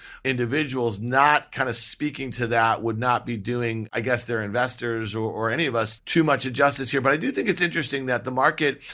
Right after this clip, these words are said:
after yesterday's action, you know, just right out of the gate, we saw a green opening, and then you saw these major tech names kinda sell off here. Apple's down about one and a half percent. It's a bit off the lows.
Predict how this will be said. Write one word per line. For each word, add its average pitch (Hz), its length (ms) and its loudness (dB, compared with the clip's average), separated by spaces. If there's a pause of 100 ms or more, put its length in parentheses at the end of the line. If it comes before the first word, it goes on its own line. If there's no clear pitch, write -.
(120)
after 131 300 4
yesterday's 131 880 2
action, 131 760 0
you 123 100 -8
know, 123 300 0 (240)
just 143 200 -2
right 170 180 6
out 185 120 6
of 151 60 0
the 131 80 0
gate, 147 440 6
we 123 140 -4
saw 123 500 6
a 117 80 0
green 143 320 -4
opening, 135 600 0
and 120 180 -4
then 135 160 -2
you 131 140 -4
saw 131 380 6
these 113 260 -4
major 127 680 -2
tech - 340 -2
names 120 280 -6
kinda 127 220 -2
sell 123 300 -2
off 151 300 2
here. 104 160 -4
Apple's 117 440 -2
down 123 220 0
about 113 200 -2
one 120 160 -4
and 120 80 -6
a 113 60 -2
half 120 540 0
percent. 120 520 0
It's 110 160 -6
a 113 40 -2
bit 117 200 -2
off 117 280 2
the 123 80 -4
lows. 123 280 2